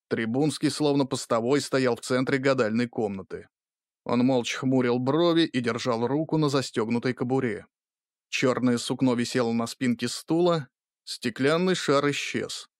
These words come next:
На столике лежал средних размеров закрытый чемодан с расстёгнутыми замками. По его коричневой коже разбегалась сеть неровных трещин. Понятые, два испуганных мужичка,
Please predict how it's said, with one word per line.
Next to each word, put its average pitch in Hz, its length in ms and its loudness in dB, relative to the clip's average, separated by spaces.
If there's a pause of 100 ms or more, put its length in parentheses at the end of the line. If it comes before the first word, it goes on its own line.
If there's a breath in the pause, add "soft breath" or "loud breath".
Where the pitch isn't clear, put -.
(520)
На 107 200 -4
столике 180 540 2
лежал 170 260 4
средних 151 480 0
размеров 143 520 2
закрытый 123 480 -2
чемодан 120 640 0 (240 loud breath)
с - 100 -12
расстёгнутыми 127 760 0
замками. 120 680 -2 (680)
По 110 60 -4
его 120 260 2
коричневой 147 600 2
коже 160 500 0
разбегалась 120 580 -2
сеть 180 300 -2
неровных 135 460 0
трещин. 107 560 -4 (840)
Понятые, 151 680 2 (180)
два 127 280 2
испуганных 139 600 0
мужичка, 135 640 -2